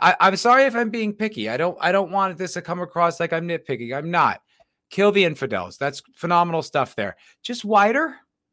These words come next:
just more frame, if that's okay. Whoo! I will never jerk off to her again. <laughs> Never. I take back all those loads.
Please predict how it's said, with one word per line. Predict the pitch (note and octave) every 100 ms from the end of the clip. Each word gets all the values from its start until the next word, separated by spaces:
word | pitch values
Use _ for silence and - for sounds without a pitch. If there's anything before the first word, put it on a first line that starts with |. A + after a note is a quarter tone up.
| _ _ _
just | C4 -
more | A3 A#3 A#3
frame, | A3+ A3+ A3 A3+ A#3+ A3 _ _ _
if | F#3
that's | G#3+ G#3
okay. | G3+ G3 F#3+ F#3+ G3 _ _ _ _ _ _ _ _ -
Whoo! | A#4+ A#4+ A#4 A4+ G#4+ G#4 F#4+ E4+ D#4 B3 E3+ A#2 E2 _ _ _ _ _
I | D3+
will | C3+ A#2+
never | A2+ D#3 G#3+ F#3+ D#3+
jerk | C#3 C#3 C3
off | A#2+ G#2+
to | B2
her | G#2 A2+
again. | G2 G2 F#2+ E2+ D#2 _ _ - - - _ F3+
<laughs> | - F#3+ - - - _ - -
Never. | E3 A#3+ F#3 C#3+ G2 E2 _ _ _ _ _
I | F#3
take | F#3 G#3 G3+
back | G3+ F3+ G3
all | F#3+ F3
those | D#3+ C3
loads. | C3 A#2 F#2+ F2 -